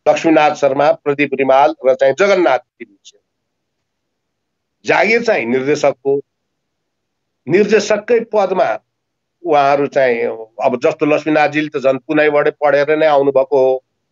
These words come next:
प्रदीप रिमाल, अ, जगन्नाथले, जगन्नाथ पुनाबाटै पढेर आएको हो।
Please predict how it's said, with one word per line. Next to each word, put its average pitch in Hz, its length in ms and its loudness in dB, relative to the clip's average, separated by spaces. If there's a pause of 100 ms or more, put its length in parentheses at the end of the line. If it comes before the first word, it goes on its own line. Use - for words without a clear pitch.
(500)
प्रदीप 147 320 2
रिमाल, 147 360 2
अ, 120 480 -2
जगन्नाथले, 143 680 0
जगन्नाथ 147 580 0
पुनाबाटै 147 840 -2
पढेर 143 360 0
आएको 135 480 0
हो। 135 180 -2